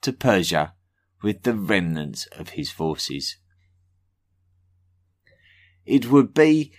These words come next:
the Achaemenid Persian commander Mardonius who would offer to stay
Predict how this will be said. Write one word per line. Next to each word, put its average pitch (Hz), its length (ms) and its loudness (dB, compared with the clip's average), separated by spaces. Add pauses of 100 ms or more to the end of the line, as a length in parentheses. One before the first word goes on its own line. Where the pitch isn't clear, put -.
(240)
the 120 240 4
Achaemenid 113 560 4
Persian 98 420 2
commander 110 640 6
Mardonius 92 1200 2 (420)
who 127 140 4
would 135 140 4
offer 127 240 2
to 131 160 -2
stay 80 640 -2